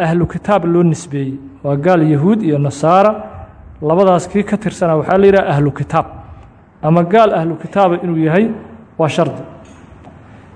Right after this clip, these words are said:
Kitaabigaasoo taxillu munaakaxatuhu, nikaaxiisu iyo guursigiisu uu xalaal yahay.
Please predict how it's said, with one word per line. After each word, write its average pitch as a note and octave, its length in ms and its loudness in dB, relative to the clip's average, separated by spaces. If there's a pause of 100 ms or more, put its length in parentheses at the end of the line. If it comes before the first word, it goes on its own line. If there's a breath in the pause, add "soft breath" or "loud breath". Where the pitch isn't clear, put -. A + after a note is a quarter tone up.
(140)
Kitaabigaasoo G#3+ 840 4
taxillu A3 440 0
munaakaxatuhu, F3 840 0 (680 loud breath)
nikaaxiisu F3 800 0
iyo D#3+ 220 -6
guursigiisu F#3 840 0
uu D#3 160 2
xalaal D#3+ 360 2
yahay. C#3 280 2